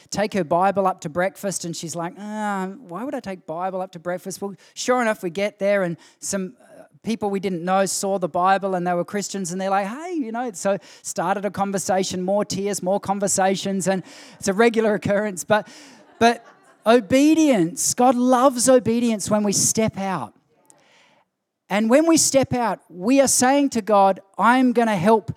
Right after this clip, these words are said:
prepare the way for what is to come. I'm in this as well," 'cause God wants to use you.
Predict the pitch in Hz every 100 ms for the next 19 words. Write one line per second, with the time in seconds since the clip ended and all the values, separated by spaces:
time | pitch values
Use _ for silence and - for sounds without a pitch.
0 | _ - 196 170 196 185 170 185 165 170
1 | 156 165 160 - 156 160 139 104 - _
2 | _ _ _ 202 240 247 262 233 220 -
3 | 180 151 214 185 220 - 220 254 285 277
4 | - - 185 226 269 262 - 240 220 247
5 | 269 247 170 247 285 226 127